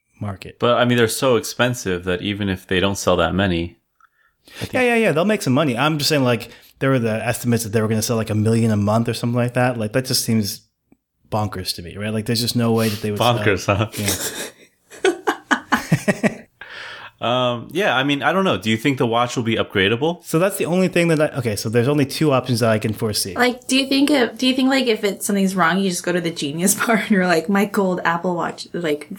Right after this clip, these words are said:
Speaker 3: won't restart or keeps restarting." You're like, "Okay, here's a new one." <laughs> Like
Speaker 1: Well, so there's two things, right? And I think people have, have thought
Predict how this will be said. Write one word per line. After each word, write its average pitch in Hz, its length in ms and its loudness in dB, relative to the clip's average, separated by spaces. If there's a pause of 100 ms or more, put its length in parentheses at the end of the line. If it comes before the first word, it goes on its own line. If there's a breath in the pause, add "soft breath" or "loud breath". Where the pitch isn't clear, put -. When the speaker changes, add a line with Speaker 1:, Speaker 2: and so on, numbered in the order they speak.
(240)
Speaker 3:
won't 180 320 2
restart 165 600 2
or 165 80 0
keeps 214 240 2
restarting." 180 420 2
You're 160 160 0
like, 175 160 0
"Okay, 277 260 0
here's 294 200 2
a 294 80 0
new 262 180 0
one." 214 380 2 (140)
<laughs> - 100 -20
Like 202 340 0
Speaker 1:
Well, 175 260 2
so 175 200 0
there's 156 260 0
two 190 220 2
things, 104 260 0
right? 120 140 0
And 127 280 0
I 117 120 2
think 113 260 -4
people 117 540 2
have, - 220 -14
have 104 280 -6 (240)
thought 113 460 -2